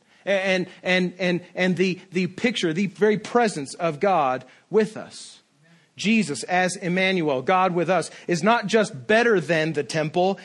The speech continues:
He is the true temple where the fullness of God dwells forever, through whom God builds a living temple of those who are born again by faith in Jesus, as we would read in First Peter.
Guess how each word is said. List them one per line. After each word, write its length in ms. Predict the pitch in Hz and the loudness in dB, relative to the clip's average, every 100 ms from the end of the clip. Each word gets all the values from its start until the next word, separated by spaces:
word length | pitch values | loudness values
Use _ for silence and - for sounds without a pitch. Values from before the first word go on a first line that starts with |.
| - | 0
He 160 | 233 240 | 4 4
is 140 | 185 | 2
the 100 | 240 | 0
true 360 | - 269 285 233 | 2 2 2 2
temple 360 | 233 180 143 | 0 0 0
where 120 | 156 | 0
the 100 | 185 | 0
fullness 420 | 180 254 247 226 208 | 0 0 0 0 -2
of 120 | 180 | 0
God 300 | 202 208 170 | 2 2 0
dwells 420 | 202 233 240 - | 0 2 2 -2
forever, 720 | - 247 240 294 285 175 110 - _ _ _ _ _ _ _ _ _ _ - | -4 -2 0 0 0 -2 -4 -16 _ _ _ _ _ _ _ _ _ _ -2
through 200 | 208 214 | 2 4
whom 180 | 214 196 | 4 4
God 340 | 214 220 175 | 4 4 2
builds 280 | 214 214 190 | 2 2 0
a 60 | |
living 400 | 180 202 214 202 | 2 4 4 0
temple 360 | 190 185 175 156 | 0 -2 0 -2
of 120 | 143 | 0
those 320 | 170 190 180 | 0 0 0
who 80 | 180 | -2
are 80 | 156 | -2
born 280 | 135 175 165 | -2 -4 -2
again 320 | 151 156 151 | -2 -4 -2
by 160 | 139 131 | -4 -6
faith 400 | 160 151 151 - | -6 -6 -6 -12
in 340 | 147 135 127 | -12 -10 -10
Jesus, 520 | 120 175 147 113 - | -6 -6 -6 -10 -12
as 180 | 117 117 | -14 -12
we 100 | 123 | -12
would 140 | 120 | -10
read 220 | 127 123 117 | -8 -8 -10
in 120 | 107 | -14
First 360 | - 120 - | -14 -14 -14
Peter. 520 | - 135 117 92 95 | -18 -18 -16 -18 -20